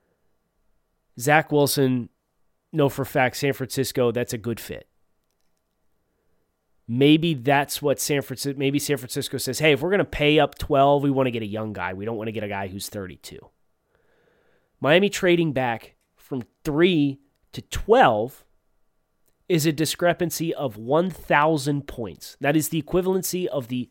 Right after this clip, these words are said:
number sixteen overall pick in the draft. So this is definitely a future one. You're definitely gonna ask for a future one. You're definitely gonna ask for forty-three, which is San Francisco's next pick. So a future one, the general rule of thumb,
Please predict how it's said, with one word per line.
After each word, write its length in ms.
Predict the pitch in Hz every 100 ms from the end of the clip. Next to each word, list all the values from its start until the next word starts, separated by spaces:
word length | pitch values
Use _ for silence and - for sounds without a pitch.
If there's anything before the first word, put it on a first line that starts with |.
| -
number 400 | 135 160 170 135
sixteen 640 | - 185 - - 165 160
overall 500 | 160 139 139 127 123
pick 240 | - 127 107
in 80 |
the 60 | 101
draft. 360 | - - - _ _ _ _ _ _ _ _ _
So 140 | -
this 240 | 139 196 202
is 140 | 160
definitely 680 | 120 117 180 190 202 208 208
a 40 | 196
future 420 | - 175 - 147
one. 280 | 98 82 - _ _ _ _ _ _ _ _ _ -
You're 140 | 135
definitely 460 | - 170 196 208 190
gonna 180 | 185 160
ask 180 | 165
for 80 | -
a 60 | 147
future 300 | 156 - 123
one. 240 | 139 175
You're 100 | 143
definitely 440 | 110 160 170 175 160
gonna 120 | 165
ask 340 | 139 139 -
for 120 | -
forty-three, 600 | 120 - 139 131 - 113
which 220 | 87 90 117
is 80 |
San 160 | - 120
Francisco's 520 | 120 - 120 113 107
next 220 | 104 95
pick. 220 | - - - _ _ _ _ _ _ _ _ _ _ -
So 200 | - 156
a 60 |
future 460 | 139 175 220 - 226
one, 280 | 175 165 170
the 100 | 139
general 540 | 101 143 170 170 175
rule 380 | 139 135 139 139
of 80 | 131
thumb, 400 | - 92 -